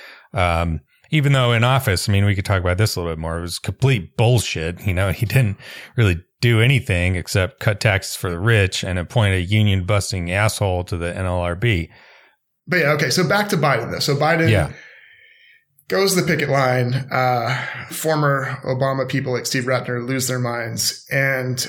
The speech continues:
Speaker 2: um, generally, there's actually a lot of surprise, I think, uh, because this is, quote unquote, tipping the scales. And as people have pointed out, somewhat unprecedented,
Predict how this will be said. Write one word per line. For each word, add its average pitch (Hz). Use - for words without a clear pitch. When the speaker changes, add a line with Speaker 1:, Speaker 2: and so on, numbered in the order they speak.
Speaker 2:
um, 117
generally, 196
there's 127
actually 131
a 120
lot 123
of 120
surprise, 120
I 120
think, 113
uh, 117
because 127
this 127
is, 120
quote 139
unquote, 135
tipping 151
the 139
scales. -
And 131
as 131
people 139
have 104
pointed 127
out, 165
somewhat 240
unprecedented, 143